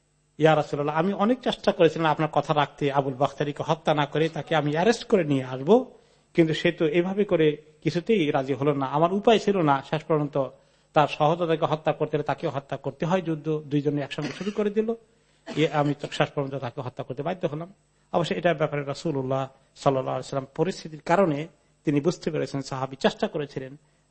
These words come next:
আহ, কাজেই তিনি তাকে দায়ী করলেন না এবং তিনি এ ব্যাপারে কোনো অসুবিধা হয়েছে বলে বললেন না।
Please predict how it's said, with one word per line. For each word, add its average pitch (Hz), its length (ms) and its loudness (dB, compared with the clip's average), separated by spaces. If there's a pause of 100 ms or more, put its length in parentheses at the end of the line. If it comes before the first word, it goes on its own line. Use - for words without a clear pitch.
আহ, 139 320 -2
কাজেই 135 300 2 (140)
তিনি 127 280 -8 (360)
তাকে - 240 -2
দায়ী 143 240 6
করলেন 135 360 -2
না 180 200 -2
এবং 185 180 -4
তিনি 131 440 -10
এ 160 80 -6
ব্যাপারে 131 300 -8
কোনো 123 200 -10
অসুবিধা 127 300 -10
হয়েছে 117 260 -14
বলে 117 140 -16
বললেন 101 260 -16
না। 98 140 -20